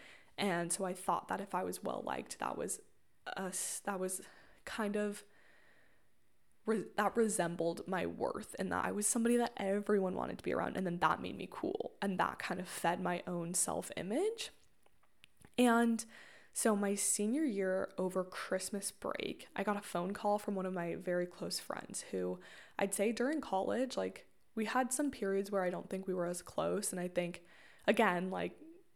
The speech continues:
I, with friendships, I think I also have a lot of conflict avoidance. I'm having a very avoidant attachment style for anyone who's familiar with attachment styles. And that really translates into friendships for me,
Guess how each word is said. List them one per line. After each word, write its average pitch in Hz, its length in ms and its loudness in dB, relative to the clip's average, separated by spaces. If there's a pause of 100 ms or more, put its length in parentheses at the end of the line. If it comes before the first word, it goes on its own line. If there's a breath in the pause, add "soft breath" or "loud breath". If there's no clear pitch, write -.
(220)
I, 185 760 2 (220)
with 196 180 2
friendships, 190 640 -4
I 214 80 2
think 208 240 -2
I 226 100 0 (100)
also 196 300 0
have 202 220 -4
a 214 60 0
lot 190 300 0
of 180 180 -2 (220)
conflict - 680 -4
avoidance. 285 640 0 (100)
I'm 196 360 -2
having 214 320 -2
a 208 40 -2
very 202 340 -2 (480)
avoidant 175 540 0
attachment - 540 -6
style 196 260 2
for 196 160 2
anyone 165 300 -2
who's 190 200 -4
familiar 170 480 -2
with 185 160 -4
attachment - 520 -4
styles. 240 420 2 (340 loud breath)
And 220 140 2
that 190 120 2
really 180 220 4
translates 180 480 -4
into 196 220 -6
friendships - 580 -2
for 294 140 0
me, 339 300 0